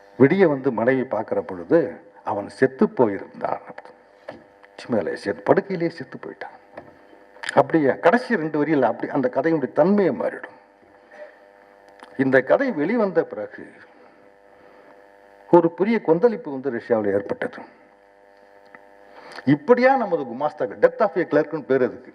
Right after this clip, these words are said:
அந்த கதையின் பேர் வந்து குமாஸ்தாவின் மரணம். இப்படியா குமாஸ்தாக்கள் எல்லாம், நம்முடைய குமாஸ்தாக்கள் செத்து, செத்து, செத்து பழிக்கிறார்கள் என்று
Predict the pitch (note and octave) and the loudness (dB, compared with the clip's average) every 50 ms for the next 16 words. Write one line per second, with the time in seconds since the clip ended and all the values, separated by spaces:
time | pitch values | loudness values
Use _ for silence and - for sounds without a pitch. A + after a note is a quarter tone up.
0 | - - - A2+ G#2+ G#2 - A#2+ A#2 B2 A#2+ B2 - - A#2 A2+ A2 G#2+ G#2+ G#2+ | -16 -12 -8 -8 -6 -4 -2 -2 -2 -2 -4 -4 -4 -2 -2 -2 -4 -6 -8 -8
1 | A2+ G2 F2 G#2 A2+ C3 E3+ E3+ - - A#2+ A2+ A2 G#2 F2 - - - - - | -8 -10 -8 -6 -4 -4 -4 -4 -4 -6 -4 -4 -4 -6 -6 -6 -4 -4 -4 -6
2 | - - - - - - - - - - - - - - - - - - - - | -8 -12 -14 -18 -18 -18 -18 -20 -20 -20 -20 -20 -20 -20 -20 -20 -20 -20 -6 -2
3 | - G3 G3 - D4+ D#4 C#4+ C#4 C#4+ C#4+ C#4 C#4 C#4+ D#3 F3+ G3+ G#3+ - - F3+ | 0 0 2 2 2 2 4 4 4 4 4 2 -2 -6 -8 -8 -8 -6 -4 -4
4 | E3+ - - C#3 C3 B2 B2 B2+ C3 A#2+ G#2+ F2 E2 - - C3 C3+ C3 B2 B2 | -4 -4 -2 -2 0 0 0 0 -2 -2 -4 -6 -8 -8 -6 -6 -2 0 -2 -2
5 | G2+ A2+ C3 D3+ E3 - - C#3+ - - A#2+ G#2+ - - C3 C3 - C#3 - - | -2 0 -2 -2 -2 -2 -4 -6 -6 -6 -8 -8 -6 -6 -6 -6 -8 -10 -12 -12
6 | C3 - - B2 - - A#2+ A#2 - C3 A#2 - G2 G2+ G2 - F#2 - - - | -12 -12 -10 -10 -8 -8 -8 -6 -6 -6 -6 -6 -6 -8 -8 -8 -8 -8 -8 -8
7 | - - - - - - - - - - - - - A#2+ B2+ C3+ C3 G3 A#3 F#3+ | -10 -12 -14 -16 -18 -20 -20 -20 -20 -20 -16 -6 -2 -2 0 0 0 2 2 2
8 | B2 - - - | 0 -2 -8 -20